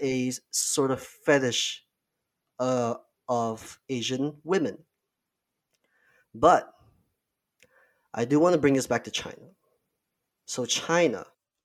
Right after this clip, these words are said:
they're seeing all these cases happening, like you s-, you mentioned, Alvin, happening a lot to Chinese Americans. But this case of China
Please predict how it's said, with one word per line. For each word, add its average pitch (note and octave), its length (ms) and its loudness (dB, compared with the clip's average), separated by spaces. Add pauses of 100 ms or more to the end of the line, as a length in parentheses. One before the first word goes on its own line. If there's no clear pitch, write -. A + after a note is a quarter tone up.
(720)
they're D#3 160 4
seeing G#3+ 320 4
all F#3+ 120 6
these D#3 220 0
cases C3+ 380 -2
happening, B2 640 -2 (760)
like A#2+ 260 -4
you C3 100 -10
s-, - 200 -4
you C3+ 160 -4
mentioned, B2 360 2
Alvin, A2+ 340 0
happening B2+ 400 0
a A#2+ 60 0
lot A#2 240 0
to A2+ 340 -8 (220)
Chinese D3+ 800 2 (300)
Americans. - 800 -6 (1800)
But D3+ 180 4
this E3 180 2
case G3+ 440 0
of D3+ 300 4
China B2+ 720 0